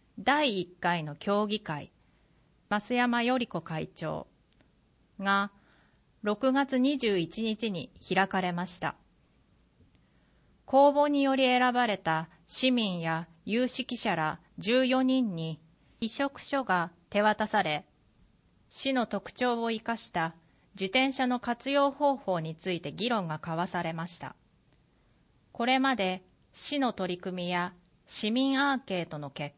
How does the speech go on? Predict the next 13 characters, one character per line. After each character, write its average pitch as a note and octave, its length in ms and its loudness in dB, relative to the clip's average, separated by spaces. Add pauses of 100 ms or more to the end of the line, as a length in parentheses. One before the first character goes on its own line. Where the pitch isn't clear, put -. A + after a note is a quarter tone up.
果、 D#3+ 240 -2 (460)
骨 G#3 180 -4
子 C#4+ 300 -2
案 G#3+ 240 0
を D#3+ 60 -6
も D#3+ 160 -8
と F3+ 180 -4
に、 D3+ 260 -10 (760)
委 C4 260 2
員 F#3 180 -2
か E3+ 140 -4
ら D#3+ 180 -2
は D#3 260 -4